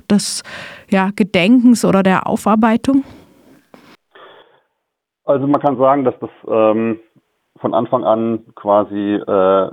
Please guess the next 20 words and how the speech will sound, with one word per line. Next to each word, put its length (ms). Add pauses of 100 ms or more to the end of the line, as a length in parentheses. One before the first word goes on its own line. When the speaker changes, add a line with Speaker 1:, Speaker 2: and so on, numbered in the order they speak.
(140)
Speaker 2:
die 80
Strategie 520
war, 340 (540)
sozusagen 640
eine 120
aktive 360
rechte 280 (100)
Szene 260
in 140
Saarlouis, 540 (100)
rechte 240
Angriffe 460
in 140
Saarlouis 320
und 60
Umgebung, 540 (360)
aber 180
auch 120
diesen 220
Mord, 320